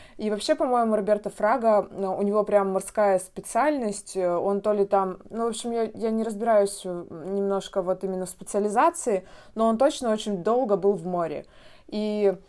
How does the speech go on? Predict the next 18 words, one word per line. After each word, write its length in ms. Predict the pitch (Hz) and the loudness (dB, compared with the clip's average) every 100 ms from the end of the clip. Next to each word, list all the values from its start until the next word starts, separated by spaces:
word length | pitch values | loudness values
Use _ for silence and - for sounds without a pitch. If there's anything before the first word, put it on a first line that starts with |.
| - - | -20 -6
У 60 | 202 | -2
него 340 | 220 233 220 | 2 4 4
несколько 540 | 196 226 226 - 196 180 | 4 0 0 -2 -2 -2
вот 180 | 180 202 | -2 -2
игр 200 | 180 185 | 0 -2
посвящены 640 | 180 - 175 - 190 185 | -4 -10 -12 -6 -4 -2
морской, 460 | 180 180 - 185 170 | -4 -6 2 2 2
собственно, 400 | 170 165 180 165 | -4 -6 -10 -10
тематике. 600 | 180 220 339 339 - 214 | -4 0 -2 -2 -4 -2
И 40 | |
у 60 | 185 | 0
меня 180 | 208 | 0
есть 260 | 220 208 - | -2 -2 -4
ещё 180 | - 185 | -8 -6
прикольная 480 | 196 208 202 185 175 | -6 4 4 4 -2
очень 240 | 175 185 | -4 -8
игрушка 380 | 180 202 208 175 | -4 -2 -4 -8
«Креветка», 720 | - 190 202 269 311 220 190 | -6 -4 0 0 0 0 -2